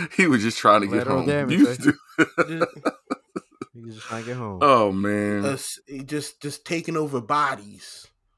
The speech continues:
Speaker 3: And
Speaker 2: Yeah,
Speaker 3: he
Speaker 2: like,
Speaker 3: wasn't
Speaker 2: that was
Speaker 3: trying to
Speaker 2: some, that was some,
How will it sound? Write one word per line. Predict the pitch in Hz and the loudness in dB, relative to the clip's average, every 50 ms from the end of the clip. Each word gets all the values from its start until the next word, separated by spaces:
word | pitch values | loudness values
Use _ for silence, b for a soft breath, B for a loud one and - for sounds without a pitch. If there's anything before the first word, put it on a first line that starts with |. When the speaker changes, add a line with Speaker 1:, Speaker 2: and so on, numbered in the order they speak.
| _ _ _ _ _ _ _ _ _ _ _ _ _ 165 | _ _ _ _ _ _ _ _ _ _ _ _ _ -4
Speaker 3:
And | 165 | -2
Speaker 2:
Yeah, | 147 | 0
Speaker 3:
he | 131 123 302 | 2 2 2
Speaker 2:
like, | - - | 2 2
Speaker 3:
wasn't | 320 | 2
Speaker 2:
that | 220 277 | 2 2
was | - | 2
Speaker 3:
trying | 190 160 139 | 0 0 -2
to | 135 | -2
Speaker 2:
some, | 127 127 117 104 101 95 92 - _ | -6 -6 -8 -8 -10 -12 -14 -14 _
that | - 277 | -6 -6
was | 359 - | -6 -4
some, | - - 156 135 120 110 101 95 87 - _ _ | -4 -6 -6 -6 -6 -8 -10 -12 -16 -18 _ _